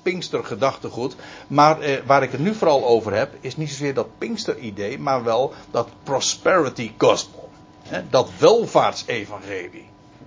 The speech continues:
En als je be-, en dat wordt, eh, met, eh, massaal ook geëxporteerd. Bijvoorbeeld de zendingsgenootschappen die in Afrika actief zijn, maar Zuid-Amerika niet minder. Die, eh, boeken grote winsten. Ik bedoel, eh, volle kerken kun je ermee ma-, creëren.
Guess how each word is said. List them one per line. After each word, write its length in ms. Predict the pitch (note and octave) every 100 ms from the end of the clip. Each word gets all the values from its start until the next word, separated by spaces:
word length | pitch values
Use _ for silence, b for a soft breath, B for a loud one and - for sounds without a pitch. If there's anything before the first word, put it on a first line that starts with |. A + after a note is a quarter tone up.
| -
En 140 | C#3+
als 100 | C#3+
je 80 | D3
be-, 120 | D3+ B B
en 120 | - E3
dat 120 | D#3+
wordt, 240 | E3 E3
eh, 200 | - C#3
met, 580 | C3 C#3 C#3+ - - -
eh, 180 | - - - -
massaal 720 | A2 D3+ - - - C#4+ C4+
ook 160 | F#3+ -
geëxporteerd. 760 | F#3 F3+ - - D3+ F3 G#3+
Bijvoorbeeld 380 | F#3 E3+ E3 D#3+
de 140 | D3+ C#3+ B B
zendingsgenootschappen 1400 | - - A#3 B3 A#3+ A3+ G3+ - F3+ G3+ G#3+ G#3 G3 F#3+
die 160 | E3+ F#3
in 80 | F3+
Afrika 560 | D#3+ G3+ A3+ A3 F#3 E3+
actief 480 | D#3 D#3 - G3+ -
zijn, 260 | F#3 F3+
maar 100 | E3+
Zuid-Amerika 800 | D#3 F3+ F3+ E3 D#3 G3+ G3 E3+
niet 260 | D3 D3+ C#3+
minder. 420 | D3+ E3 D#3 E3+ E3+ B B
Die, 500 | - C3+ D#3 C#3 A#2+
eh, 160 | A#2+ A2 G2+ G2+
boeken 340 | G#2+ G3+ D3 A#2+
grote 520 | - F#3 C4+ E4+ C#3+
winsten. 540 | C3 D3+ F#3 A#3+ B3
Ik 100 | G3+
bedoel, 360 | E3 E3 C#3 B2+
eh, 80 | -
volle 420 | - D4 D#4 B3
kerken 360 | A#3 A#3+ F#3
kun 140 | F#3 G3
je 80 | F#3
ermee 280 | E3 D#3+
ma-, 360 | D#3+ D#3+ D3+ C#3+
creëren. 580 | - D#3 D3 D3 D3 E3+